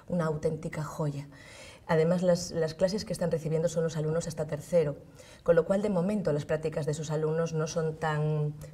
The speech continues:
prio-, no son una prioridad como pueden ser de cuarto a sexto, que ya son cursos en los que tienen que estar, como ya están, eh, justo, mm, anexos al hospital,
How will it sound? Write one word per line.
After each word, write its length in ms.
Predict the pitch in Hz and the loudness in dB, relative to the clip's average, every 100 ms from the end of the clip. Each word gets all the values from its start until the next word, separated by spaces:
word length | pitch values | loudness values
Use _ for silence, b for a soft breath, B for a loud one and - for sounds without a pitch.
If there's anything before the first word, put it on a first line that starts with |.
| - | 0
prio-, 220 | 165 165 | 2 4
no 160 | 175 | 0
son 180 | 170 175 | 0 2
una 200 | 165 151 | 2 0
prioridad 340 | 156 151 151 156 | 0 2 2 0
como 180 | 156 | 0
pueden 240 | 147 156 156 | 0 0 0
ser 220 | 160 160 | -2 0
de 80 | 156 | 0
cuarto 280 | 156 151 156 | 0 -2 -2
a 40 | |
sexto, 440 | 147 170 170 - - B B B | 2 2 2 -2 -10 B B B
que 100 | - | -2
ya 120 | 147 | 0
son 320 | 143 160 156 143 - - | 0 0 0 -4 -12 -2
cursos 360 | 190 165 196 | 0 2 2
en 100 | 180 | 2
los 120 | 151 143 | 0 0
que 100 | 151 | -2
tienen 220 | 151 151 | 0 0
que 60 | |
estar, 280 | 147 - 151 | -2 -2 -2
como 220 | 151 147 | 0 0
ya 180 | 147 165 | 4 4
están, 440 | 170 - 175 175 185 B B B - | 4 2 2 2 0 B B B 0
eh, 140 | 151 | 0
justo, 680 | 147 151 - 160 160 165 - | 0 -2 2 4 6 4 0
mm, 200 | - - - - | -6 -10 -12 -6
anexos 500 | 151 147 151 175 - | -2 -2 -2 -4 -2
al 80 | 147 | -2
hospital, 440 | 135 147 147 170 | -4 -8 -8 -10